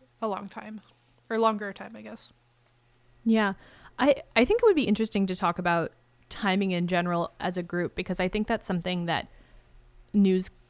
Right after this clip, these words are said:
Speaker 2: consumers, you know, our listeners or, or readers or sources even, are probably n-, not that aware of. And, and also I'm not that aware of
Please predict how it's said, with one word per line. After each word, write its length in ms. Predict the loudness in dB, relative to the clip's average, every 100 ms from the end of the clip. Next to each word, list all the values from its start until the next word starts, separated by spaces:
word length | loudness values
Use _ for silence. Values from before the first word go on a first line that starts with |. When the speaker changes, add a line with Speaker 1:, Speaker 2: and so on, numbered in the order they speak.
| -20
Speaker 2:
consumers, 1000 | -2 0 0 -2 0 0 2 0 -2 -8 -16 _ -20 -10
you 160 | -6
know, 320 | -4 -4 -6 -8
our 260 | -6 -4 -4 -6
listeners 440 | -6 -6 -4 -4
or, 120 | -4 -4
or 160 | -4
readers 340 | -6 -4 -6 -6
or 60 |
sources 400 | 0 2 2 2
even, 220 | 0 0
are 100 | -2
probably 600 | -2 0 0 0 0 -2 -4 -12 _ -20 _ -20 -20 -4
n-, 220 | 0 0
not 360 | 2 2 4 4
that 140 | 2
aware 340 | 2 0 0 2
of. 280 | 0 -4 -12 -20 _ _ _ _ _
And, 200 | -2 -2 -2
and 120 | -4
also 220 | -4 -4
I'm 220 | -4 -2
not 180 | -2 -2
that 140 | -4 -4
aware 300 | -4 -4 -4
of 400 | -4 -6 -8